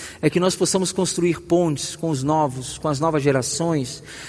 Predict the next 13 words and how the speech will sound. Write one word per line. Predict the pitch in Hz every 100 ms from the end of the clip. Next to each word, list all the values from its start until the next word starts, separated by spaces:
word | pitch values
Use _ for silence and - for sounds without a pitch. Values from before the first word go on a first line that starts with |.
| -
a | -
ponto | 160 185 185 170
de, | 160
na | 160 208
igreja, | 160 180 202 160 139 120 - -
termos | - 165 170 143
jovens | 160 190 180 151
mais | 156 139
sérios | - 139 139 143 - - - - - - - - _ - - - - - - - - - - -
e | 165
adultos | 156 147 151 143
mais | 156 143
leves. | 127 113 98 - -